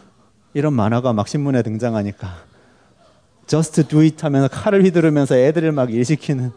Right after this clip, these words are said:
이런 만화 등장하는 그런 상황이니까 나이키로서는 얼마나 공포스러웠겠어요. 하지만 뭐 아이들도 공포스러운 거죠. 이런 것들을 언론은 그리고 언론은 보도하고 투자자들은 돈을 빼고 소비자들은 이제 사지 않겠다고 하고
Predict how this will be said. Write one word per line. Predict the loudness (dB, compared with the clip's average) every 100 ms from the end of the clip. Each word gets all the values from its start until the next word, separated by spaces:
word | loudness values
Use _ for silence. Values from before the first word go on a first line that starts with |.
| _ _ _ _ _ _
이런 | -12 -10 -6
만화 | -4 -2 0 0 -2 -4
등장하는 | -4 -2 -2 -2 -2
그런 | -4 -6
상황이니까 | -6 -6 -8 -8 -8
나이키로서는 | -4 -4 0 -2 0 -2
얼마나 | -2 -4 -2 -4
공포스러웠겠어요. | -6 -10 -6 -4 -4 -6 -16 -14 -12
하지만 | -12 -12 -12 -10
뭐 | -12 -14 -20 _ _ _
아이들도 | -2 -2 -2 -6
공포스러운 | -10 -12 -12 -12 -10 -10 -12
거죠. | -18 -20 -20 _ _ _ _ _ _ -6
이런 | -4 -2
것들을 | -4 -6 -6 -6 -8 -2
언론은 | -2 0 -2 -6
그리고 | -10 -12 -10 -12 -14 _ _ _ _ _ _ _
언론은 | -4 0 2 0
보도하고 | -2 -6 -6 -8 -12 -18 _ _ _ _
투자자들은 | -10 -6 -2 -4 -6 -8
돈을 | -10 -12
빼고 | -12 -16 -16 -14
소비자들은 | -12 -10 -8 -8 -8 -10 -14 _ _ _ _ _ _
이제 | -16 -12
사지 | -10 -8
않겠다고 | -8 -10 -12 -12 -12
하고 | -14 -16 -20